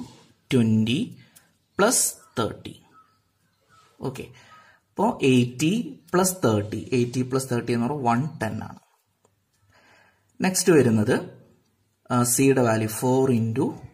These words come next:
തേർട്ടി പ്ലസ് സീറോ, that is four into thirty means one twenty. Then ഇത് വരുന്നത്, ആ, four into zero plus zero, that is zero.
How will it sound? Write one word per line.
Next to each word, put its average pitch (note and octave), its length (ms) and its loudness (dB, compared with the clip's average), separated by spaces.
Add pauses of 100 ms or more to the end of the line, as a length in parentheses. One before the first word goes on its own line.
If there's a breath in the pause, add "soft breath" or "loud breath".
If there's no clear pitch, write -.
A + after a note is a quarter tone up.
(420)
തേർട്ടി A2+ 440 -2 (920 soft breath)
പ്ലസ് G#3 600 -2
സീറോ, G#2 320 0 (640)
that B2+ 160 -2
is B2+ 180 -2
four A#2+ 240 0
into A#2 220 -2
thirty A2+ 360 -4
means D#3 200 -4 (160)
one A2 120 0 (100)
twenty. G2+ 320 -10 (1300 soft breath)
Then E3 120 2 (260)
ഇത് D3+ 200 2
വരുന്നത്, A2 460 2 (1000 soft breath)
ആ, A#2 140 -2 (140)
four C3+ 220 6 (120)
into A2 220 2 (140)
zero A2+ 300 -2 (160)
plus C#3+ 220 0 (840)
zero, A2 260 -4 (840)
that G#2+ 160 -2 (100)
is - 100 -4 (1200)
zero. - 220 -12